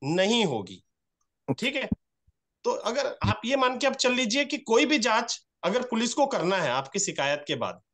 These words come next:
Speaker 1: तो सात
Speaker 2: जी।
Speaker 1: दिन के अंदर कर देना है।
Speaker 2: ओके,
Speaker 1: सात
Speaker 2: ठीक है,
Speaker 1: दिन के
Speaker 2: सर।
Speaker 1: बाद अगर उसने जांच करके एफ़आईआर नहीं की है कायम,
Speaker 2: जी।
Speaker 1: तो आप सीधा इस पर पुलिस के against कंप्लेन कर सकते हैं। अब
Speaker 2: नहीं,
Speaker 1: दूसरी
Speaker 2: एफ़आईआर
Speaker 1: बात,
Speaker 2: तो, एफ़आईआर तो हो गई है सर,
Speaker 1: अब
Speaker 2: एफ़आईआर हो
Speaker 1: इन-,
Speaker 2: चुकी है।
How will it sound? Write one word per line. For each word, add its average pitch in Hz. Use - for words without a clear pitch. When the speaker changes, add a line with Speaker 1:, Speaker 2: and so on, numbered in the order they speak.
Speaker 1:
तो 285
सात 226
Speaker 2:
जी। 220
Speaker 1:
दिन 262
के -
अंदर -
कर -
देना 101
है। -
Speaker 2:
ओके, 117
Speaker 1:
सात 226
Speaker 2:
ठीक -
है, 139
Speaker 1:
दिन 196
के -
Speaker 2:
सर। -
Speaker 1:
बाद -
अगर -
उसने 285
जांच -
करके 220
एफ़आईआर 208
नहीं 202
की 208
है 170
कायम, 139
Speaker 2:
जी। -
Speaker 1:
तो 349
आप 196
सीधा 220
इस 247
पर 240
पुलिस 208
के 233
against 196
कंप्लेन 120
कर -
सकते -
हैं। -
अब 196
Speaker 2:
नहीं, 175
Speaker 1:
दूसरी 143
Speaker 2:
एफ़आईआर 185
Speaker 1:
बात, -
Speaker 2:
तो, -
एफ़आईआर 190
तो 190
हो 151
गई 127
है 92
सर, -
Speaker 1:
अब -
Speaker 2:
एफ़आईआर 180
हो 170
Speaker 1:
इन-, 170
Speaker 2:
चुकी -
है। -